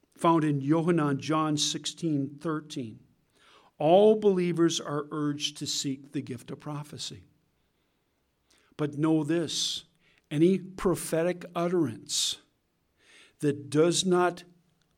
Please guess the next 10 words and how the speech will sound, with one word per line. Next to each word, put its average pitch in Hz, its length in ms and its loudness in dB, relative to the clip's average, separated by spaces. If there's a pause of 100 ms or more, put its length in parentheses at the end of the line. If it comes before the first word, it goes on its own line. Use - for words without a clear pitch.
(260)
build 170 340 6
upon 131 720 -4
what 147 180 2
is 143 240 4
recorded 156 460 -2
in 135 100 -2
the 127 100 -8
Tanakh, 131 560 -12 (1000)
the 131 100 -8
Haftorah, 156 880 0